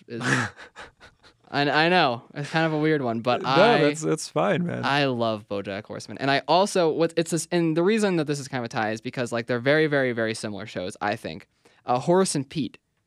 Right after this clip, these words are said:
Speaker 1: which is not a well-known
Speaker 2: Hmm,
Speaker 1: show at all. It's
Speaker 2: okay.
Speaker 1: made by Louis C K, um, and it was not released on any televi-, he released it, like, on his own website. So
Speaker 2: Okay.
Speaker 1: um, I, and again, him, him and Kevin Spacey are kind of both in the, they're now terrible people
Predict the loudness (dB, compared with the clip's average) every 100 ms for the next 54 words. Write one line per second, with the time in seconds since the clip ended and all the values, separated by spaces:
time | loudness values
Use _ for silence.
0 | _ -2 0 2 2 2 2 -2 -2 -4
1 | -4 -4 -4 -4 -4 -2 0 2 2 2
2 | 2 2 2 0 0 -4 -2 -4 -4 -10
3 | _ _ _ -2 -2 -2 -4 -4 -4 -2
4 | -2 0 2 2 2 0 0 -2 -2 -2
5 | -2 -2 2 2 0 0 0 0 -4 -4
6 | -2 -2 -6 -8 -14 -16 _ _ _ _
7 | _ _ -4 -2 -4 _ -10 -6 -4 -4
8 | -4 -2 0 -2 -2 0 0 0 0 -2
9 | -2 -4 -6 -8 -6 -6 -6 -6 -6 -6
10 | -6 -4 -6 -6 -8 -8 -6 -8 -6 -8
11 | -8 -8 -12 -8 -6 -4 -4 -6 -10 -10
12 | -10 -10 -8 -8 -8